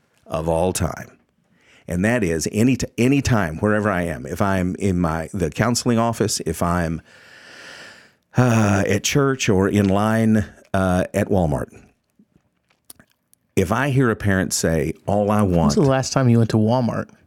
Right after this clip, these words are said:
Speaker 1: I'm a man of the people, Josh. <laughs> Just
Speaker 2: Do they
Speaker 1: because
Speaker 2: have those in Austin?
Speaker 1: Just because I have a, a, a wildly successful podcast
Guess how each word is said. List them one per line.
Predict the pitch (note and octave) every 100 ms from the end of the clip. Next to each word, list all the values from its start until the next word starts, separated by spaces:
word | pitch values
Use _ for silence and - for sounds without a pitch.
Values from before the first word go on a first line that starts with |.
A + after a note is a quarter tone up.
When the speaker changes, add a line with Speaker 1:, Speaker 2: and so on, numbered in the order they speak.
| _ _ _ _ _ _ _ _ _ _ _ _ _ _ _ _ _ _ _ _ _ _ _ _ _ _ -
Speaker 1:
I'm | A2+ F#2+
a |
man | G#2 D3+ A2+
of | D2+
the |
people, | - - - -
Josh. | - - - - _ - -
<laughs> | C#3 - - _ - - _ - - _ _ _ _
Just | - C#3+
Speaker 2:
Do | G2+
they | -
Speaker 1:
because | G#2 F2 E2+
Speaker 2:
have | C3+ F#3
those | G3+ G3
in | F#3+
Austin? | F#3 - F#3+ F3+ -
Speaker 1:
Just | C3 -
because | G2 G#2 F#2 E2 D#2+ D#2+ G2 -
I | F2
have | E2+ E2
a, | D2 - _ -
a, | F2 - F2+
a |
wildly | E2 D#2+ F#2 A2 F2 F2
successful | - - F2 - C#2+
podcast | - D2+ - - A1 -